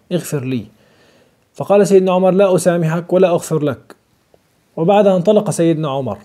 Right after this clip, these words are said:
دون أن يسامح سيدنا أبو بكر، فحزن سيدنا أبو بكر لأن سيدنا عمر لم يسامحه، فانطلق سيدنا أبو بكر رضي الله تعالى عنه وأرضاه إلى النبي صلى الله عليه وسلم ليخبره، فقال: يا رسول الله،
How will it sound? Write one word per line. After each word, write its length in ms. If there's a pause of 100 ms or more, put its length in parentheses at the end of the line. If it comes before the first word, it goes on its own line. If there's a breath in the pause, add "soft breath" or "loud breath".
(500)
دون 180
أن 140
يسامح 340
سيدنا 340
أبو 100
بكر، 360 (540)
فحزن 380
سيدنا 360
أبو 100
بكر 240
لأن 240
سيدنا 260
عمر 180
لم 180
يسامحه، 520 (160)
فانطلق 360
سيدنا 480
أبو 140
بكر 220
رضي 180
الله 260
تعالى 320
عنه 220
وأرضاه 400
إلى 180
النبي 320
صلى 240
الله 180
عليه 140
وسلم 340
ليخبره، 420 (280)
فقال: 280
يا 120
رسول 260
الله، 480